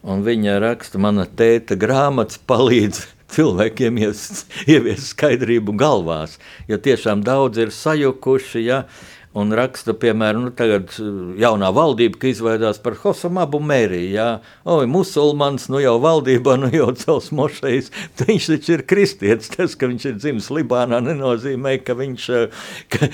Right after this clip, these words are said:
ka tur visi ir musulmaņi. Tur tieši otrādi, tur pat pilsoņu karš bija balstīts arī uz to, kad musulmaņi un kristieši, un viņš ir no kristiešu ģimenes, jā. Bet, uh, bet par...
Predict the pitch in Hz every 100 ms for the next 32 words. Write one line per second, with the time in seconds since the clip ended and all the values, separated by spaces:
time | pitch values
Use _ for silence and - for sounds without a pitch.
0 | - 170 127 131 151 160 147 143 202 196
1 | 123 110 110 107 123 104 131 117 196 196
2 | - 95 92 - 98 107 98 - 120 -
3 | 120 113 196 113 85 95 95 113 107 -
4 | 117 110 131 120 120 123 117 113 - 120
5 | 117 123 117 117 120 120 - 117 117 120
6 | 120 185 180 110 92 87 85 95 87 87
7 | - - - - - 123 113 165 160 95
8 | 90 85 113 95 76 85 - 95 104 -
9 | - - - - 117 110 143 139 123 -
10 | 131 117 110 123 151 - - 139